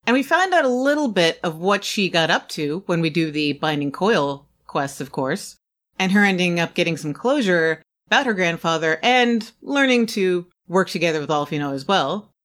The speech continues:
But we really find out some more interesting details much later in Tales from the Dragonsong War, where we find out about kind of the odd jobs that she took, how she just kind of went out into the world, forsook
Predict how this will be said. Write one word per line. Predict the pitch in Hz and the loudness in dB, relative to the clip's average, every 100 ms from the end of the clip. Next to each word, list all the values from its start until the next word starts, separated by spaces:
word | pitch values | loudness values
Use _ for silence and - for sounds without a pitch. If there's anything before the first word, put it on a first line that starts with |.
| _ | _
But | 185 180 175 - | 2 4 2 0
we | 220 | -2
really | 359 370 | 0 0
find | - 208 196 | 0 0 4
out | 180 170 - | 2 2 -4
some | 180 | -4
more | 175 220 | -2 -2
interesting | 269 247 175 | -2 -2 -2
details | 143 147 160 147 143 135 - - _ _ _ - | -2 -4 -2 -2 -4 -8 -12 -14 _ _ _ -2
much | 233 277 | -2 0
later | 190 160 151 | -2 0 0
in | 151 165 160 | -2 -2 -4
Tales | 156 190 190 | -2 -2 0
from | 196 | 0
the | 156 | 2
Dragonsong | 170 185 175 151 139 | 2 2 -2 -6 -6
War, | 131 123 123 _ _ _ _ | -6 -10 -14 _ _ _ _
where | 165 | 0
we | 190 | 2
find | 196 190 185 | 2 0 2
out | 180 175 | 2 2
about | 170 170 170 - | 2 2 0 -4
kind | 196 190 | -2 0
of | 160 | 0
the | 180 175 170 170 - _ _ _ _ - | 0 2 0 -4 -8 _ _ _ _ 0
odd | 175 254 | 2 2
jobs | 180 143 139 139 | -2 -2 -4 -10
that | 151 | -8
she | 151 | -10
took, | 139 147 135 - - _ _ _ | -8 -8 -8 -12 -20 _ _ _
how | 160 160 | -2 0
she | - 196 185 180 180 175 | 0 0 2 2 0 -2
just | - 175 | -8 -4
kind | 185 170 | -2 0
of | |
went | 165 185 | 2 2
out | 180 | 0
into | 175 | -2
the | 165 | -4
world, | 160 170 165 160 156 - | 0 2 2 2 0 -8
forsook | - - 170 170 - 180 175 | -20 -2 -2 0 0 -2 -2